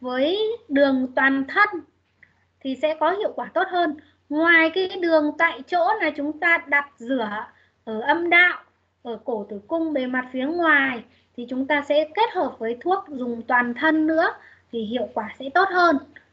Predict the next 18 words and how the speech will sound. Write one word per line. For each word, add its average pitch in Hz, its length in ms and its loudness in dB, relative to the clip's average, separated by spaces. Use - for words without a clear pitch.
À, 269 200 0
đường 262 260 0
toàn 262 240 2
thân 320 320 2
thì 277 80 2
các 302 160 2
bạn 269 220 0
có 302 80 0
thể 294 240 -4
cho 277 160 0
đường 254 340 -2
uống 269 360 2
hoặc 254 180 -6
đường 240 220 -6
tiêm. 359 240 6
Đấy. 214 280 -12
Thì 240 160 -8
nó 262 120 -2